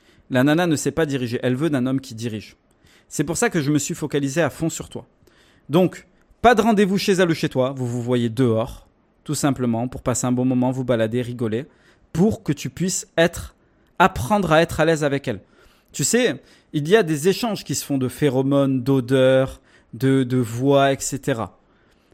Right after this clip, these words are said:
Et il faut que tu te laisses le temps d'être totalement à l'aise avec cette fille avant d'envisager quoi que ce soit d'autre. C'est capital. Et je suis tellement heureux d'avoir appris à faire ça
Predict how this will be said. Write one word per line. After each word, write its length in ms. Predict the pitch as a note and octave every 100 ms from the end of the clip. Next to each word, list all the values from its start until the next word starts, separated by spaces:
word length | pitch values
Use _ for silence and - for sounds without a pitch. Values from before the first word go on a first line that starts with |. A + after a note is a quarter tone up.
| -
Et 80 | F3
il 100 | E3+
faut 460 | - A#3 C#4+ - -
que 180 | F#3 G#3+
tu 200 | - -
te 120 | E3
laisses 480 | E3 D#3+ G#3+ A3+ G3+
le 120 | F#3+
temps 160 | G3+ G#3+
d'être 260 | E3 -
totalement 420 | - F#3+ F#3+ F3+
à 60 | E3+
l'aise 180 | D#3+ C#3+
avec 180 | C3 B2+
cette 220 | B2+ A2+
fille 260 | - C4+ - _ _ _ _ _ _ _
avant 280 | F#3+ F3 A3
d'envisager 460 | F#3+ E3+ E3 E3
quoi 160 | G3+ A3+
que 60 | -
ce 100 | -
soit 160 | -
d'autre. 280 | C3 A2+ - _ _ _ _ _ _
C'est 400 | - - G#3 - _ _ -
capital. 540 | G#3+ G#3+ - C#3 F#2+ _ _ _ _ _ _ _ -
Et 100 | D3+
je 140 | D#3+
suis 180 | - G#3+
tellement 540 | - B3 B3 A#3 A#3+
heureux 280 | G#3+ F#3 F#3+
d'avoir 360 | F3+ D3+ D#3+ D3+
appris 280 | D#3+ - D#3+
à 60 |
faire 160 | C#3 C3+
ça 260 | - F3+